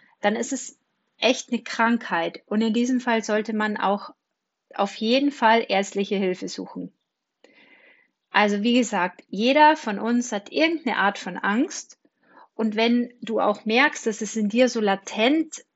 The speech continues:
mitläuft, also dass du so latent Ängste mitlaufen hast, dann könnten dir die folgenden sechs Tipps nutzen.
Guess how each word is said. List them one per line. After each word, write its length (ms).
mitläuft, 800
also 180
dass 200
du 160
so 140
latent 520
Ängste 400
mitlaufen 520
hast, 240
dann 180
könnten 380
dir 160
die 100
folgenden 520
sechs 360
Tipps 560
nutzen. 520